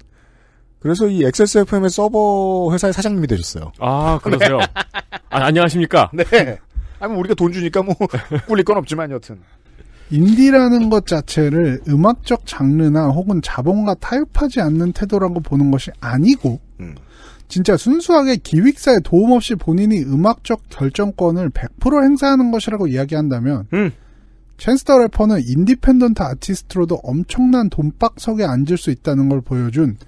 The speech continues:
Speaker 3: 가장 극명한 사례입니다.
Speaker 1: 네. 그 모바일 미디어가 발전한,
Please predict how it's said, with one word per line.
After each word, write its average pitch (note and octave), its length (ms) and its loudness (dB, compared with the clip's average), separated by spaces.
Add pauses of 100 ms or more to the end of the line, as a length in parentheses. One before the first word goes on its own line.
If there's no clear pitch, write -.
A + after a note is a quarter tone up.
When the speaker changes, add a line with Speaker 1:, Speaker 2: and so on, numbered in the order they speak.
(300)
Speaker 3:
가장 C4 400 0
극명한 F#3 460 0
사례입니다. A#2 500 -8 (360)
Speaker 1:
네. F#2 80 -6 (1120)
그 - 80 -6
모바일 D3+ 360 4
미디어가 C3 420 -2
발전한, G#2+ 880 -8